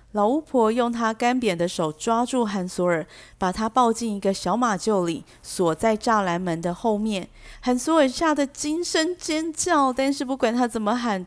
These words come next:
都没有人来帮他。接着老巫婆走向格莱特，摇醒他，并且说：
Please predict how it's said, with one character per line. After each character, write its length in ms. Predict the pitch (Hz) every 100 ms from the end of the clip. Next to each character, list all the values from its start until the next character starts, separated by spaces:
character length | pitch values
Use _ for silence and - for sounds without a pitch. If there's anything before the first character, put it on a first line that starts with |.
| -
都 260 | 214 214
没 260 | 220 214 214
有 160 | 202 190
人 300 | 185 180 180
来 260 | 180 185 -
帮 400 | 202 196 196 208
他。 720 | 226 202 190 185 180 185 214 _ _ _ - - -
接 180 | - 226
着 180 | 220 208
老 160 | 190 175
巫 140 | 196
婆 280 | - 185 180
走 180 | 180 170
向 180 | 214
格 140 | 208 180
莱 160 | 170
特， 300 | 175 233 190 - -
摇 160 | 185 185
醒 300 | - 196 160
他， 240 | 196 190 190 -
并 160 | 220 190
且 180 | 180
说： 720 | 151 - 180 165 160 160 170